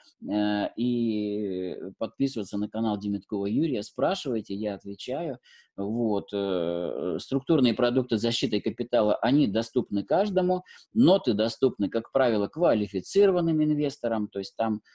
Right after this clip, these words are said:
э, ну, достаточно большие деньги, минимальные для вла-, для входа. Ну, например, там, э, в структурные продукты войти можно там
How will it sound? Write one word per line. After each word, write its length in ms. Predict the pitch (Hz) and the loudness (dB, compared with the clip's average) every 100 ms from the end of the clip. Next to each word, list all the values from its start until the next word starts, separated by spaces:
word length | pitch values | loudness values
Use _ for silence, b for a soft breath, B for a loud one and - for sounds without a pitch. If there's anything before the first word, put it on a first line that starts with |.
| b b | b b
э, 640 | - 92 90 76 76 60 58 | -2 0 0 0 0 -2 -4
ну, 340 | 131 143 80 101 _ _ _ | 0 0 -2 -10 _ _ _
достаточно 520 | - 104 - 95 - 95 | -10 -8 -4 -4 -2 -2
большие 380 | 101 104 104 | -2 -2 -4
деньги, 320 | 95 156 175 135 | -2 -4 -2 0
минимальные 600 | 131 131 127 120 107 104 | 2 2 2 0 -2 -2
для 140 | 104 | -4
вла-, 300 | 101 101 82 | -4 -4 -6
для 180 | 98 107 | -4 -4
входа. 340 | 107 - 98 123 | -4 -6 -6 -4
Ну, 100 | 180 | -2
например, 400 | 110 98 95 90 | -2 -2 -6 -6
там, 140 | - 85 b b b | -10 -14 b b b
э, 280 | 101 98 92 | 2 4 4
в 40 | |
структурные 520 | - 143 131 143 113 101 | 0 -4 0 2 2 2
продукты 460 | 107 110 113 - | 2 2 0 0
войти 300 | 101 107 117 | 0 0 2
можно 400 | 113 104 101 98 | 2 2 0 -4
там 800 | - 90 90 85 82 85 73 76 | -4 -4 -4 -4 -8 -10 -12 -16